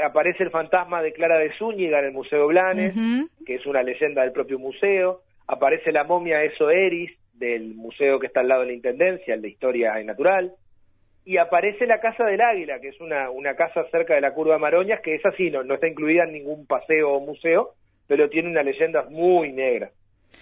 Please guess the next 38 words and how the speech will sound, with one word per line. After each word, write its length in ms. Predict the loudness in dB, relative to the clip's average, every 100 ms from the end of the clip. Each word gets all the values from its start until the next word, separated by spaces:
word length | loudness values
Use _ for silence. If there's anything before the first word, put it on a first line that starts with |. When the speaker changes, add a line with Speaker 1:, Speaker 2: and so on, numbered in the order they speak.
| -20 _ _
Speaker 2:
Vos 220 | -6 -4 -2
sabés 220 | -2 0
que 280 | 2 2 2
m-, 280 | -2 -10 -12
mi 340 | -6 -4 0
hijo 260 | 0 2 2
el, 420 | 2 -2 -6 -10
el 360 | -12 -12 -12 -8
otro 220 | -8 -6
día 280 | -6 -4 -4
fue 240 | -4 -6 -4
al 120 | -4
Museo 760 | -6 -8 -6 -2 -2 -4 -8 -12 -6
de 220 | -4 -4
Historia 280 | -2 0 0
del 120 | 0
Ar-, 180 | -2 -4
de 160 | -6
Arte 420 | -6 -6 -6 -6 -6
Natural 540 | -8 -6 -2 -2 -4 -10 _ _
y 120 | -10 -2
vino 340 | 2 2 0 -8 _ _ _ _ _ _ _ _ _
impresionado, 840 | -2 0 0 -2 -2 -4 -2 0 -2
pero 140 | 0
impactado 760 | -2 0 -2 -2 2 4 4 2
con 120 | 0
la 120 | -8
momia. 520 | -8 -8 -8 -10 -12 -10
Speaker 1:
Es 0 |
que 100 | -6 -6 -2 0 2
la 60 | 4
Speaker 2:
Impactado. 180 | 6 6
Speaker 1:
momia 120 | 2
es 80 | -2
impactante. 1040 | -8 -8 -2 -2 0 0 0 0 -14 -20 -4
Speaker 2:
<laughs> 500 | -2 -2 -4 -8 -4
Así 340 | 2 2 0 -2
que 420 | 2 4 4 0